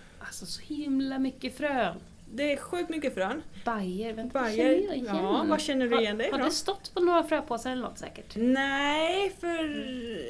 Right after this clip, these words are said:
Speaker 2: dem, det är ju liksom moderföretag och sen
Speaker 1: Okej.
Speaker 2: är det ju liksom underföretag, underföretag,
Speaker 1: Eh,
Speaker 2: underföretag.
Speaker 1: var känner jag igen det ifrån då?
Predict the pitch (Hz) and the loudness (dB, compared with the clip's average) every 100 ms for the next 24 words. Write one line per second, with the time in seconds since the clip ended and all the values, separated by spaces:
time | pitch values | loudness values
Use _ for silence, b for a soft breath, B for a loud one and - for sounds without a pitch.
0 | 151 220 247 269 294 277 262 220 285 285 | -6 -2 4 6 6 2 0 -2 0 2
1 | 254 247 240 226 - 247 247 254 220 208 | 0 0 0 0 -2 0 4 4 2 -2
2 | - 202 202 269 269 233 233 226 220 214 | -4 -6 -2 -2 0 -2 -2 -2 0 0
3 | 214 202 226 233 196 196 196 214 233 190 | -2 -2 0 0 0 -2 -2 0 2 0
4 | - 160 180 208 226 190 - 202 233 302 | -2 -4 -2 2 2 2 -2 0 2 2
5 | 262 247 240 254 254 277 214 175 | 0 -2 -2 -4 -4 -6 -8 -10